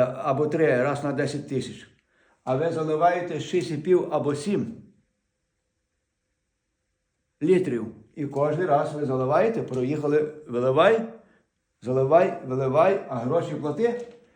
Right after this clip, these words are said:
Тепер дивіться, п'ять тисяч доларів. За цю суму ви можете купити Volkswagen Passat десятого, одинадцятого року.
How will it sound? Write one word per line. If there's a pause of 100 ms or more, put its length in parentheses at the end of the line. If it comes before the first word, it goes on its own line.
Тепер
дивіться,
п'ять
тисяч
доларів. (480)
За
цю
суму (400)
ви
можете
купити (420)
Volkswagen (640)
Passat (1400)
десятого,
одинадцятого
року.